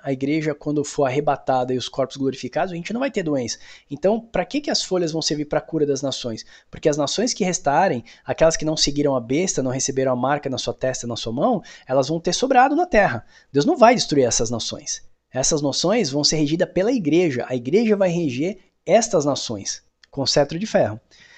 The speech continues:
Tá? Então tá dizendo aqui, ó, "No estudo dos gafanhotos eu citei sobre o povo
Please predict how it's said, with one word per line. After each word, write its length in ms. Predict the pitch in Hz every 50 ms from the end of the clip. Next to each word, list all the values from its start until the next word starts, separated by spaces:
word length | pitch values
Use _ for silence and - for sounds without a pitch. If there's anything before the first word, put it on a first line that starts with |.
| - - _ _ _ _ _ _ _
Tá? 260 | 120 131 147 - - -
Então 320 | 143 131 - 151 160 175 165
tá 120 | 170 165
dizendo 220 | 170 160 160 170 175
aqui, 140 | 165 -
ó, 60 | 123 120
"No 140 | 139 165
estudo 280 | 202 202 - - 247 254
dos 120 | 226 202
gafanhotos 460 | 185 185 175 170 - 165 170 190 185 196
eu 80 | 202
citei 420 | 190 - 226 220 - - 190 202 214
sobre 240 | - - 220 226
o 60 | 233 -
povo 460 | - - 170 185 202 233 220 214